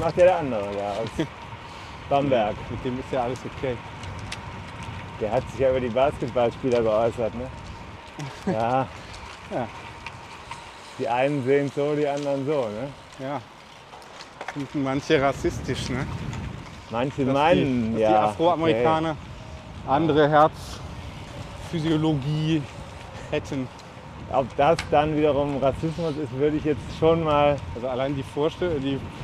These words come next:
Speaker 2: wenn das so ist, allein die Feststellung finde ich jetzt nicht rassistisch,
Speaker 1: Nee,
Speaker 2: weil
Speaker 1: ich auch nicht.
Speaker 2: es gibt das ja durchaus in der Medizin, dass
Speaker 1: Ja.
Speaker 2: zum Beispiel bestimmte Krankheitshäufigkeiten,
Speaker 1: Richtig.
Speaker 2: zum Beispiel auch bei, was weiß ich, Nordafrikanern,
Speaker 1: Es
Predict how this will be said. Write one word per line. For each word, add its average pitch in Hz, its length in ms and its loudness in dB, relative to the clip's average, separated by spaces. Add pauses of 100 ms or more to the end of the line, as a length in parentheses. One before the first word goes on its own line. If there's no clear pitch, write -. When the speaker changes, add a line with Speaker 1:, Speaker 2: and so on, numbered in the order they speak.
(420)
Speaker 2:
wenn 165 160 6
das 170 160 4
so 156 60 0
ist, 160 220 0
allein 156 260 4
die 143 60 -2
Feststellung 156 560 0 (200)
finde 180 180 -2
ich - 100 -4
jetzt 160 180 -4
nicht 180 200 -4
rassistisch, 135 600 -2
Speaker 1:
Nee, 143 220 2 (140)
Speaker 2:
weil - 80 0
Speaker 1:
ich 147 160 0
auch 151 80 2
nicht. 139 240 2
Speaker 2:
es 151 160 -4
gibt 185 180 -2
das 170 120 2
ja 165 80 6
durchaus 160 440 2
in 226 80 2
der 165 100 4
Medizin, 151 640 0
dass 143 140 0
Speaker 1:
Ja. - 800 -6 (280)
Speaker 2:
zum 151 80 -4
Beispiel 147 200 -4
bestimmte 147 480 2 (100)
Krankheitshäufigkeiten, 165 1600 2
Speaker 1:
Richtig. 147 600 2
Speaker 2:
zum 160 180 0
Beispiel 156 420 2
auch 147 220 2
bei, 147 420 4 (200)
was 147 160 -4
weiß 151 180 0
ich, 165 100 2 (720)
Nordafrikanern, 170 1080 4 (800)
Speaker 1:
Es 135 60 0